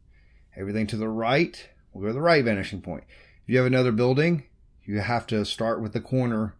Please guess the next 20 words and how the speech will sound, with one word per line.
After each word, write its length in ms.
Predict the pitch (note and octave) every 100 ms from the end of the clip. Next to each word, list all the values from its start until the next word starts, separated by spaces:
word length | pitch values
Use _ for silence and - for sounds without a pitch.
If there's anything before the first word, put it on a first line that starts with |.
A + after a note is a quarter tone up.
| -
as 120 | G2
well. 300 | G#2+ G2+ C#2
Everything 340 | F2+ G2+ A2+ G#2+
to 100 | F#2
the 80 | F#2
left 440 | A2 B2 C#3 - _ _ _ _
of 100 | F#2+
that 200 | G#2+ F#2+
vertical 400 | G2 A#2+ B2+ B2
line, 440 | A#2 G#2 G2+ A#2 A#2+ -
that 200 | - -
corner, 480 | A2+ G#2 A2+ C3+ - - - - _
goes 220 | F#2+ G2+
to 120 | - F#2
the 100 | F#2+
left 360 | G#2+ A#2 -
vanishing 400 | A2 A2+ A2 A#2+
point, 340 | B2 B2 B2+ -
and 160 | F#2
then 280 | F#2+ F#2+ F#2+